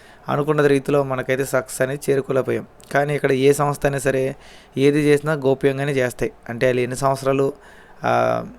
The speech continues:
ఆ ప్రోడక్ట్ని తయారు చేయడానికి తీసుకున్నారనేది మనకి మొత్తం ప్రోడక్ట్ లాంచ్ అయ్యి సక్సెస్ అయిన తర్వాత తెలుస్తుంది, కానీ ముందు మాత్రం తెలియదు అన్నమాట. కానీ ఇక్కడ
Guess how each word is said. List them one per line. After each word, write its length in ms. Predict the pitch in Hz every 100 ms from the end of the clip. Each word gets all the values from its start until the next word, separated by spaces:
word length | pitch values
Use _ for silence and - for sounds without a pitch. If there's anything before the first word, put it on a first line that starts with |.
| -
ఆ 80 | 123
ప్రోడక్ట్ని 420 | 120 127 131 139
తయారు 240 | 131 131 131
చేయడానికి 320 | 131 131 123
తీసుకున్నారనేది 640 | 127 - 139 131 127 131
మనకి 300 | 131 127 120 113
మొత్తం 260 | 117 147
ప్రోడక్ట్ 300 | 139 131 131
లాంచ్ 360 | 127 120 139 147
అయ్యి 140 | 143
సక్సెస్ 300 | 139 127 -
అయిన 120 | 135
తర్వాత 220 | 135 131 127
తెలుస్తుంది, 340 | 123 - 127
కానీ 380 | 131 131 123 127 - - - 127
ముందు 180 | 131
మాత్రం 360 | 135 127 123 151
తెలియదు 300 | 139 127 120
అన్నమాట. 160 | 117 110 110 - - -
కానీ 300 | 147 160 156
ఇక్కడ 180 | 147